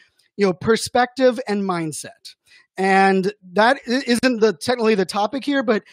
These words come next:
I believe it's so important for us to not only understand the differences between the two, but for us to understand how these relate and where these kind of all fit in. And so, you know, for me,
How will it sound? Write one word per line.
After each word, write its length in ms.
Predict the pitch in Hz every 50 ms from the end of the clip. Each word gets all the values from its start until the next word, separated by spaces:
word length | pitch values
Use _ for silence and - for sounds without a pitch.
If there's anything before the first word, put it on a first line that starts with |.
| _ - - _ _
I 140 | - 208 254
believe 260 | 277 285 269 262 247
it's 160 | 226 202 - -
so 300 | - - 233 240 247 262
important 560 | 254 254 - - 240 214 165 165 170 160 -
for 180 | - 196 -
us 160 | 185 196 185 -
to 100 | - 202
not 180 | 202 208 226 226
only 240 | 214 220 233 226 226
understand 580 | 208 196 196 190 180 - 208 185 175 170 160 - - - -
the 80 | 196
differences 480 | 180 170 349 339 349 302 233 220 226 185
between 280 | 175 196 - 208 202
the 80 | 185 180
two, 420 | 165 - - 190 175 175 165 160 - _ _ _ _ -
but 140 | 220 214
for 100 | 190 247
us 200 | 220 226 226 226
to 120 | 233 262 220
understand 840 | 220 226 220 214 202 - - - 214 208 208 208 202 196 196 180 - _ _ _ _ _ _
how 240 | _ - 202 202 208
these 260 | 208 196 202 202 160
relate 440 | 160 175 180 165 165 160 147 127 - _
and 240 | - 175 180 185 185
where 320 | 202 208 202 202 202 202
these 240 | 185 180 185 185 175 -
kind 220 | - - 190 185
of 60 | 180 165
all 280 | - 180 175 175 170 160 _
fit 140 | - 190 175 -
in. 200 | 170 156 143 151
And 100 | 165 165
so, 240 | - 214 202 185 - _ _ _ _ _ -
you 80 | 254
know, 80 | 233 220
for 220 | 190 - 226 226
me, 420 | 220 214 226 240 269 294 311 330